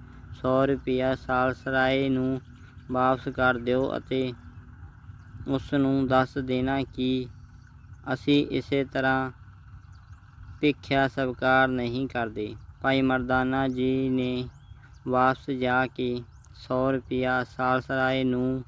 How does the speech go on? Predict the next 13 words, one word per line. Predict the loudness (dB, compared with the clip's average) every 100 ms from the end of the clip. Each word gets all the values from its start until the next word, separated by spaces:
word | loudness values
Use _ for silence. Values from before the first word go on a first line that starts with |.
| -6 0
ਇਹ | 0 2
ਕਹਿ | 2 2
ਕੇ | 2 0 0
ਮੋੜ | 0 0 -2
ਦਿੱਤਾ | -4 -6 -2 0 0
ਕਿ | 0 0 0 0 -6 -18 -20 -20 -20 -18 -18 -16 -18 -20 -6 0
ਗੁਰੂ | 2 2
ਜੀ | 2 4 2 2
ਅਜਿਹੀ | -2 0 2 2 0
ਭਿਖਿਆ | -2 -6 -4 -4 -2 -4 -10 -20
ਕਬੂਲ | -8 0 2 2 2
ਨਹੀਂ | 0 0 -2 -2
ਕਰਦੇ। | -2 -2 -4 -4